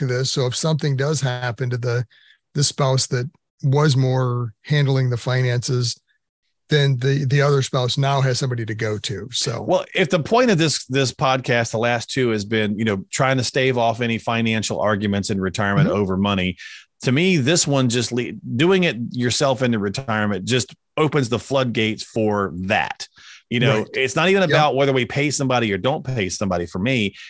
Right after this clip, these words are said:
Speaker 2: it's like, "I'm not gonna argue with you because you're getting on my case because you think I didn't do something right," or vice
Speaker 1: Right.
Speaker 2: versa, right? Or we
Speaker 1: Yep.
Speaker 2: do make a mistake and it does cost us,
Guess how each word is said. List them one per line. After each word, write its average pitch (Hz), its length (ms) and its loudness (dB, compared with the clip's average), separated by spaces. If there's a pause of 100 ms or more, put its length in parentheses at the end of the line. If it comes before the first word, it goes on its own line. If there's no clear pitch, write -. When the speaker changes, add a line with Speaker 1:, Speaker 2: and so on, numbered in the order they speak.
Speaker 2:
it's 117 240 -2
like, 107 380 0
"I'm 220 160 2
not 185 120 2
gonna 143 140 2
argue 135 400 2
with 101 180 0
you 101 240 0
because 123 480 0
you're 135 200 2
getting 151 240 0
on 127 180 2
my 117 160 2
case 139 400 -2
because 127 320 0
you 143 80 0
think 135 180 -2
I 117 60 2
didn't 110 220 0
do 104 120 0
something 95 420 -4
right," 156 300 0 (320)
or 151 160 2
vice 120 380 2
Speaker 1:
Right. 170 120 0
Speaker 2:
versa, 123 220 0
right? 117 240 0 (220)
Or 170 240 2
we 156 120 4
Speaker 1:
Yep. 233 100 2
Speaker 2:
do 240 100 2
make 170 220 2
a 131 60 2
mistake 117 600 0
and 131 140 0
it 120 140 -2
does 196 260 0
cost 107 420 -2
us, 131 160 0